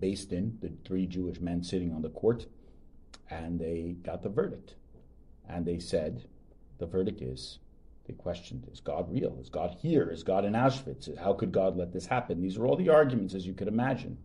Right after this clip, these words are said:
that we all wrestle with. I'm sure you wrestle with on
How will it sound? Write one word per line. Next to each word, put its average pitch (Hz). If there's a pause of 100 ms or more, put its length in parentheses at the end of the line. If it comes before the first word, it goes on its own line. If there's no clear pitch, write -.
(140)
that -
we 101
all 123 (300)
wrestle 113
with. 87
I'm 85
sure 101
you 98
wrestle 92
with 87
on 87